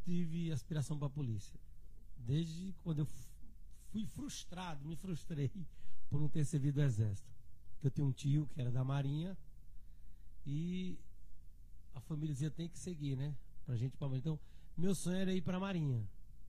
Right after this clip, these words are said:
Mas, infelizmente, meu tio trabalhava em navio, vivia viajando pelo mundo e não tive esse contato com ele, né? Mas ele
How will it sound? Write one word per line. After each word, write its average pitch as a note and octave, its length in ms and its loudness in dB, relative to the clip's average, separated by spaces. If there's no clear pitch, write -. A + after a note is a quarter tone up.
Mas, E3 160 -4
infelizmente, E3+ 480 -4
meu E3 140 -2
tio D#3 160 -2
trabalhava C#3+ 400 0
em C#3+ 60 0
navio, D#3 640 0
vivia C#3+ 340 0
viajando C3 540 0
pelo D3 180 0
mundo F#3+ 540 0
e E3 260 -4
não G3 140 -4
tive F3 340 -4
esse D#3 180 -4
contato C3 540 -4
com B2 180 -4
ele, C#3 200 0
né? D3 260 -2
Mas B2+ 160 2
ele C3+ 140 4